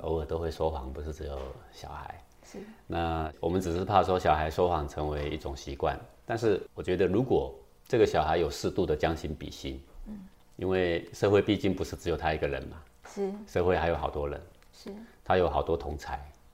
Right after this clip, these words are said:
Speaker 1: 他会有很多朋友，他有师长，他有老板啊，他有职员啊。这相处之间如果少了一个坦诚跟将心比心，
Speaker 2: 嗯。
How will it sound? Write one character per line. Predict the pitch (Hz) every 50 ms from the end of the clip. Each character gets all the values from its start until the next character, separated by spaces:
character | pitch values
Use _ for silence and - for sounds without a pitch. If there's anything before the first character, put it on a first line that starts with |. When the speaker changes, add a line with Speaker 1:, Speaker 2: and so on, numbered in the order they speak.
| - -
Speaker 1:
他 | - - 85
会 | 85 90 85
有 | 78 69
很 | 71 67
多 | - 80 82
朋 | - - 76
友， | 76 71 69
他 | - 82 82
有 | 80 69
师 | 69 - - 80 73
长， | - 69 69
他 | 67 - 76
有 | 73 71 69 65 62 - - - - - - -
老 | - 71 73
板 | 76 - 73 67 71 71
啊， | 73 - - - - - - - - - _ _ - - -
他 | - 80
有 | 76 73 71
职 | - - 73 69 73
员 | 76 69 65 65 64 65
啊。 | 67 67 - - - - - _ - - - - - - _ _ - -
这 | - 117
相 | - 120 120 117
处 | - 87
之 | 80 98
间 | 95 98 104 98 92
如 | 92 95
果 | 90 85
少 | 76 - 80 73
了 | 76 78 80
一 | 82 87
个 | 85 87 82 76 -
坦 | - - 73 71
诚 | 71 - - 71 73
跟 | 73 - 85 82 82 80 82 82 80 82 - - - _ -
将 | - 82 82
心 | 78 82 82 80
比 | 76 69
心， | 65 - - 78 73 76 -
Speaker 2:
嗯。 | - 190 185 180